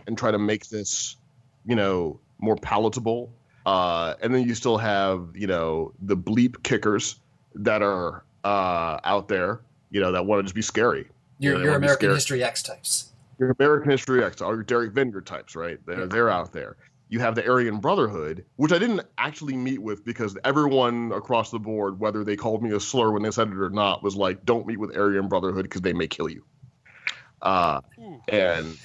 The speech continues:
Speaker 1: and they're, they're the intense ones. They're the ones that are in the prisons. Uh, there's also a criminal enterprise portion of that.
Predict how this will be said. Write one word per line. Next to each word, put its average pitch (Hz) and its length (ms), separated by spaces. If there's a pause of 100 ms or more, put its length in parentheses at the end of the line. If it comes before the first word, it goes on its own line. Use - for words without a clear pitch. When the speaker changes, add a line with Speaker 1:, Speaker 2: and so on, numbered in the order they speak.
Speaker 1:
and 87 200 (100)
they're, 170 180
they're 156 220
the 180 160
intense - 720
ones. 78 300
They're 127 160
the 151 60
ones 147 220
that 120 100
are 110 120
in 104 60
the 87 80
prisons. 113 680 (460)
Uh, 90 320
there's 101 180
also 104 640
a 87 280 (100)
criminal 117 360
enterprise 120 640
portion 131 420
of 127 100
that. 139 300